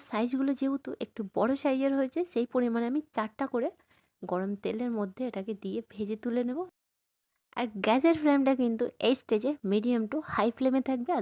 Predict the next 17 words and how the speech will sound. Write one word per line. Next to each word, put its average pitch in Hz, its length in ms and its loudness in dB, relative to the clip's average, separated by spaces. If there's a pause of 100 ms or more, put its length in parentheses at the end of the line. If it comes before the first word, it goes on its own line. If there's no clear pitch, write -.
(120)
যখনই 294 340 0
দেখবেন 262 360 -6 (120)
এক 214 200 -8
ধারটা 226 440 -6
বেশ 196 280 -8
কালারটা 185 460 -10
চেঞ্জ 269 280 -2
হয়েছে, 277 280 -2 (840)
এবার 277 240 2
কি 302 140 -2
করতে 285 300 2
হবে, 302 140 0
হাতের 247 380 -4
মাধ্যমে 226 420 -4
একটু 220 320 -10
পাল্টে 269 380 -2
দিন। 359 140 -2